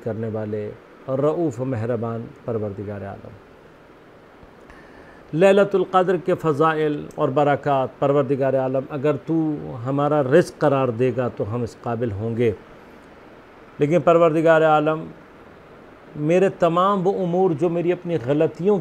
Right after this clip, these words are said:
کی وجہ سے سنگین ہو جاتے ہیں، سیر اموری، پروردگار میرا، تمام سخت امور کو آسانی کی طرف لے کر جا۔ ان مع العسر یسرا، پروردگار ارشاد فرماتا ہے، یقیناً اس نے سختیوں میں آسانی رکھی ہے، لیکن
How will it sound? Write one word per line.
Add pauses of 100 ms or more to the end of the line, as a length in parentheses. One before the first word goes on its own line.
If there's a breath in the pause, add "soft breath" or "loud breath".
کی
وجہ
سے
سنگین
ہو
جاتے
ہیں،
سیر
اموری،
پروردگار
میرا، (160)
تمام
سخت
امور (120)
کو
آسانی
کی
طرف
لے
کر (100)
جا۔ (1200 loud breath)
ان (140)
مع
العسر
یسرا،
پروردگار
ارشاد
فرماتا
ہے، (220)
یقیناً
اس
نے
سختیوں
میں
آسانی
رکھی
ہے،
لیکن